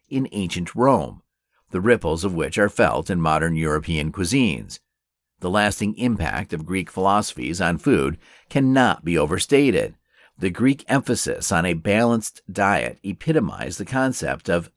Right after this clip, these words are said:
diet itself, a term derived from the Greek word "dieta," meaning a way of life, has influenced modern nutritional thought. The Mediterranean diet, with its focus on vegetables, fruits, grains, olive oil, and fish,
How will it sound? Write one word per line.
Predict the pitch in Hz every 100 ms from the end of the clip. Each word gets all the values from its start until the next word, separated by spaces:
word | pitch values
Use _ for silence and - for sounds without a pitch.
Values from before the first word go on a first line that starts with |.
| 95
diet | 92 104 117 - - -
itself, | 85 - 143 131 - - _ _ _ _
a | 90
term | 87 143 107 101
derived | 98 92 62 67
from | 98
the | 85
Greek | 80 85 78
word | 87 85 85 -
"dieta," | 101 95 127 156 - - - _ _
meaning | 110 110 80 98 -
a | 95
way | 90 107 80
of | 64 98
life, | 127 101 - - - _ _
has | 120 120 -
influenced | 175 170 92 53 82
modern | - 73 80 90
nutritional | 98 - 73 87 85
thought. | - 131 104 - - _ _ _ _
The | 92
Mediterranean | 110 98 85 104 90 82 71 80
diet, | 117 95 71 104 -
with | 82 82
its | 87
focus | - 92 85 104 113
on | 113
vegetables, | 90 85 - 76 69 85 - _ _
fruits, | _ - 113 113 - - -
grains, | 104 101 95 98 92 - -
olive | 90 95 90
oil, | 85 85 95
and | 80 71
fish, | - 120 69 -